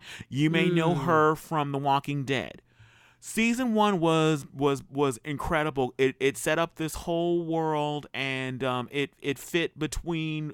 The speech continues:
Speaker 1: uh, uh, different Star Wars, I mean, Star Trek times. And people were kinda like, "Well, I'm not exactly sure I'm, I'm feeling the absolute connection to the original Star Trek." Enter season two with full force and with a vengeance.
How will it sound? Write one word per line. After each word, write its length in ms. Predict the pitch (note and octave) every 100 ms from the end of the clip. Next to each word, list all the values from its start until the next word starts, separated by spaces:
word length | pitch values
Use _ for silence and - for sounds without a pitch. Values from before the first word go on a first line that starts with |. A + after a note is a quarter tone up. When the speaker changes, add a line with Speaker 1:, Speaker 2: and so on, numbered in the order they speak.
| -
Speaker 1:
uh, 200 | C3+ C3 B2 -
uh, 240 | C3+ B2+
different 360 | A#2+ C#3+ C3+ B2+
Star 360 | - C#3 C#3
Wars, 480 | C3+ C#3+ C#3+ C3+ C3
I 60 | C#3+
mean, 80 | B2
Star 240 | D#3 C#3+
Trek 320 | - D#3 C#3 - - - -
times. 560 | - A3+ G3 A#2+ G2+ - - -
And 400 | E3+ F3 F3 E3 -
people 260 | - G#3+ A3+
were 120 | G3+
kinda 140 | G3+
like, 140 | F3 D#3+
"Well, 140 | F#3 -
I'm 100 | G#3+
not 140 | A#3+
exactly 280 | A3 G#3+ G#3
sure 140 | G#3+
I'm, 180 | F#3+ F3 -
I'm 160 | D#3+ D#3+
feeling 260 | F#3 E3+
the 100 | D#3
absolute 400 | D3+ - E3 D#3
connection 640 | - D#3 E3+ F3+ - D3 C#3 - - -
to 240 | - F#3 E3+
the 160 | F3
original 380 | D3 C#3+ - C#3
Star 320 | - F3+ F3+
Trek." 420 | F#3 - D#2+ - - _ _ _ _ _ -
Enter 520 | F3+ A3 B3+ C4 C4+ _ _
season 840 | - - G3 F#3 E3 F3+ F#3 F#3+ - _ _ -
two 520 | - F#3 D#3+ F#2 - _ _ _ _ _ _ -
with 340 | C#3 E3 C#3+
full 440 | - - F#3+ G3 G#3
force 380 | - F#3+ F#3+ D3
and 80 |
with 100 | D#3
a 80 | C3+
vengeance. 680 | A2+ D3 F#3+ F#3 B2+ G2+ -